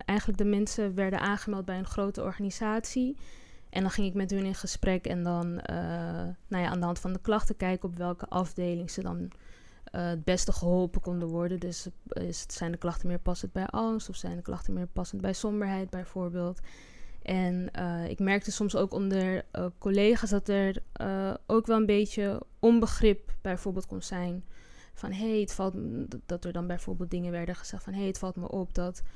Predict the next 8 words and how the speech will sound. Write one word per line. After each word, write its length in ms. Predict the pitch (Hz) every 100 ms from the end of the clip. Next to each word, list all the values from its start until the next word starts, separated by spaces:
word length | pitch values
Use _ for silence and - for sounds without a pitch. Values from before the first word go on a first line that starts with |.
| - - - -
eh, 420 | 170 165 165 165
mensen 320 | 175 170 170
van 160 | - 175
een, 280 | 170 170 185
eh, 140 | - 165 165
niet-westerse 680 | 170 190 175 175 180 -
achtergrond 580 | - - - 185 180 170
meer, 380 | 175 175 175 175